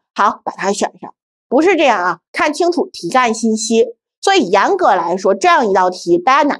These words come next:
怕说没有逐条背记特别清楚，你结合题干信息这个语文游戏把它读明白了啊，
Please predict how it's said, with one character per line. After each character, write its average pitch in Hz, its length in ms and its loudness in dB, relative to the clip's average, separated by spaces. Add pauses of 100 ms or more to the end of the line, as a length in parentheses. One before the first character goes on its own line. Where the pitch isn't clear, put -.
怕 220 200 -4
说 233 120 2
没 214 140 2
有 269 300 2
逐 190 180 0
条 190 240 2
背 240 240 0
记 196 160 -4
特 196 180 -2
别 190 200 0
清 180 320 -6
楚， 170 260 -8 (380)
你 226 180 2
结 220 240 2
合 311 220 2
题 220 240 -4
干 247 260 2
信 247 220 -2
息 240 140 -4
这 262 80 4
个 233 80 6
语 202 200 -2
文 185 240 2
游 208 140 4
戏 - 180 0
把 220 120 -4
它 202 120 -4
读 208 240 2
明 180 280 0
白 240 200 4
了 180 200 0
啊， 175 160 -6